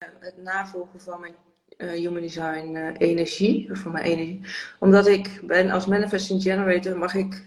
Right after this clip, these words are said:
reageren op wat er op mijn pad komt. En Paula van Strien, dat is degene van Start Nu Op, die van het platform, die had mij benaderd. Dus dat is een mooie uitnodiging, of tenminste, eh, iets waar ik op kan reageren om, eh, wat te brengen.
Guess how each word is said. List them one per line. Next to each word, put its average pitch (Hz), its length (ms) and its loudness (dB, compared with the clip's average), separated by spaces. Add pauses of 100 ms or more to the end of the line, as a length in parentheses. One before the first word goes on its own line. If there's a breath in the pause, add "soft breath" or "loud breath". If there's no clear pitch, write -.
reageren 196 680 6
op - 100 -4
wat - 160 -8
er 180 80 -8
op - 80 -10
mijn 185 140 -8
pad 220 260 -6
komt. 277 460 -8 (760 soft breath)
En 180 420 -4
Paula 196 280 0
van 190 120 -4
Strien, 220 360 -2
dat 185 140 2
is 180 140 -8
degene 190 360 -2
van 190 100 -6
Start 190 280 0
Nu 185 120 0
Op, 208 360 -2
die 185 440 -2
van 185 140 -4
het 180 100 -4
platform, 185 520 -2
die 185 120 -2
had 196 140 -2
mij 196 220 6
benaderd. 170 520 0
Dus - 140 -14
dat - 100 -20
is 175 120 -12
een 185 80 -16
mooie 180 240 -8
uitnodiging, 185 420 -4
of - 100 -20
tenminste, 196 380 -2
eh, 214 140 -4
iets 196 120 -16
waar 170 140 -8
ik 170 100 -12
op 180 100 -12
kan 170 160 -6
reageren 165 680 -6
om, - 80 -16 (120)
eh, 160 160 -20
wat - 240 -20 (220)
te 175 120 -4
brengen. 165 480 -4